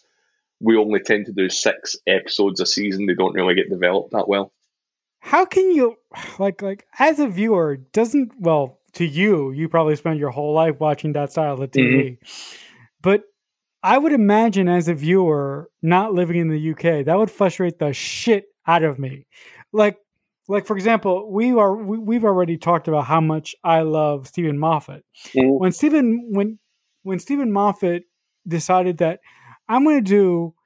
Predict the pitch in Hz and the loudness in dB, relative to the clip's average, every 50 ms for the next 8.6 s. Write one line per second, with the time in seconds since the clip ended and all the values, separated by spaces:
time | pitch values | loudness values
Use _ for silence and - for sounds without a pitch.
0 | _ _ _ - - - 220 226 233 233 233 233 - 196 208 202 190 185 180 170 | _ _ _ -14 -4 0 2 4 4 4 2 2 0 0 2 2 2 0 -2 -2
1 | 151 190 233 208 165 - - 202 208 196 - 214 196 - 196 196 202 202 196 180 | -6 -6 -6 -6 -6 -2 0 0 0 0 0 0 0 0 0 0 0 0 0 0
2 | 175 165 170 185 202 202 175 202 196 185 160 160 190 202 202 - - - 190 175 | -2 0 0 0 0 -2 -2 -2 -4 -2 0 2 2 2 2 -2 -4 -4 -2 0
3 | 165 165 165 156 - _ _ _ _ 131 - - 175 175 190 220 233 226 220 226 | 0 0 0 -2 -6 _ _ _ _ -20 -10 -4 0 2 2 4 4 2 2 2
4 | 220 202 175 196 196 190 180 - - - 202 220 233 233 226 226 226 233 - - | 2 2 2 2 2 2 0 -2 -2 0 0 2 2 2 0 0 -2 -4 -2 0
5 | 226 214 170 160 - - 220 233 240 226 294 302 302 311 - _ _ _ _ _ | 0 0 -2 -4 -8 -4 -2 -2 0 0 0 -2 -2 -2 -6 _ _ _ _ _
6 | _ _ _ - 214 254 277 277 - 294 269 240 226 - _ _ _ _ _ - | _ _ _ -2 -2 -2 -2 0 0 2 2 2 0 -2 _ _ _ _ _ -4
7 | 196 226 254 247 269 262 247 226 190 170 - _ - 208 233 240 233 180 - - | 0 0 0 2 2 0 0 0 -2 -4 -8 _ -2 -2 0 0 0 0 0 0
8 | 202 208 214 214 170 - - - 277 294 247 - | 2 2 2 2 -2 -4 -8 -6 -6 -6 -6 -10